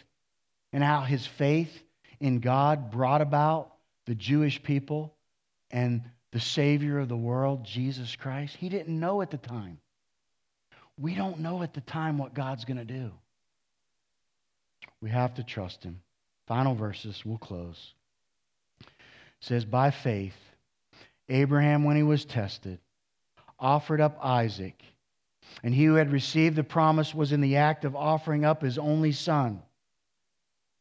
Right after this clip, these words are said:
of whom it was said, 'Through Isaac shall your offspring be named.' He considered that God was able even to raise him from the dead, from which, figuratively speaking, he did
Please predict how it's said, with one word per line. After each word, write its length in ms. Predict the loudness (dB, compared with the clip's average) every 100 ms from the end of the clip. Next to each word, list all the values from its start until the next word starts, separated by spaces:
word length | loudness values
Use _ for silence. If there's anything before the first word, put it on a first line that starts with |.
| _ _ 0
of 120 | 4
whom 200 | 4 4
it 80 | 4
was 160 | 0
said, 500 | 2 6 6 6 0 -14 -20 -20
'Through 260 | 2 6 6
Isaac 720 | 8 6 6 4 2 0 -4 -20 _
shall 340 | 2 6 6
your 220 | 6 2 2
offspring 680 | 4 4 2 -2 0 2
be 140 | 4 4
named.' 540 | 6 6 4 2 -4 -14 _ _ -20 -20 2
He 180 | 6
considered 600 | 6 6 4 4 4 4
that 260 | 4 0 2
God 420 | 6 8 8 6
was 280 | 4 0 0 0
able 460 | 2 2 2 0
even 380 | 0 -2 2 0
to 140 | 0 -4 -4 -8 -8
raise 460 | -2 2 4 2 0
him 300 | -2 0 0
from 380 | -2 -2 0 2
the 100 | 0
dead, 680 | 0 2 6 6 4 -2 -14 _ _ _ _ _ -20 0
from 180 | 4 6
which, 260 | 6 4
figuratively 640 | -2 0 4 4 2 0 -2
speaking, 500 | 0 0 2 -2 -2 -8 -4
he 160 | -2
did 540 | 0 4 6 6 4